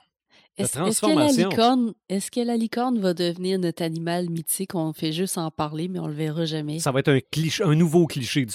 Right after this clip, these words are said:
Speaker 2: Ouais, un
Speaker 1: podcast.
Speaker 2: nouveau cliché.
Speaker 1: On l'ajoute à Tolkien, à Maxime Chatham et à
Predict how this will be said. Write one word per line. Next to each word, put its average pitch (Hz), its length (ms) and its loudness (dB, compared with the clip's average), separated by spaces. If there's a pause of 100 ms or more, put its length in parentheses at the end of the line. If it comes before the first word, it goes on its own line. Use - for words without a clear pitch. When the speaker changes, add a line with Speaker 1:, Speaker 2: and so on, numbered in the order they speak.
Speaker 2:
Ouais, 127 80 0
un 98 40 -2
Speaker 1:
podcast. 160 300 -4 (180)
Speaker 2:
nouveau 175 80 -6
cliché. 165 520 -6 (380)
Speaker 1:
On 139 80 2
l'ajoute 143 440 2
à 131 60 2
Tolkien, 151 680 0
à 123 340 -4
Maxime 131 500 0
Chatham 139 560 -2
et 123 180 -2
à 131 340 -2